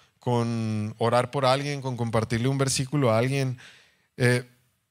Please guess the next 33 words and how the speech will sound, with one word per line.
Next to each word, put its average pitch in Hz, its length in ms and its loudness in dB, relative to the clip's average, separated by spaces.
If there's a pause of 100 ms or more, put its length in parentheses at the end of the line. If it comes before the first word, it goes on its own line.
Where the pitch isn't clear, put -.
(160)
todo 160 340 2
esto 165 280 -2
es 131 100 -2
parte 139 360 0
de, 120 500 -2
de, 107 500 0
de, 101 720 -4
de 113 160 0
hacer 120 260 2
la 165 120 2
Gran 165 180 0
Comisión. 180 560 -4 (500)
Y 131 100 -4
yo 156 160 0
creo, 185 200 0
hermanos, 160 420 -2
que 123 240 -6
cuando 120 280 -2
tengamos 120 420 -4
esa 156 180 -2
mentalidad 135 640 -2
de 117 120 -4
hacer 113 260 -2
discípulos, 139 760 -6 (680)
también 123 360 0
vamos 131 260 -4
a 139 60 -4
crecer 117 420 -2
y 131 40 2
a 127 60 0
madurar 104 400 -2
mucho 110 440 -8
espiritualmente, 107 880 -4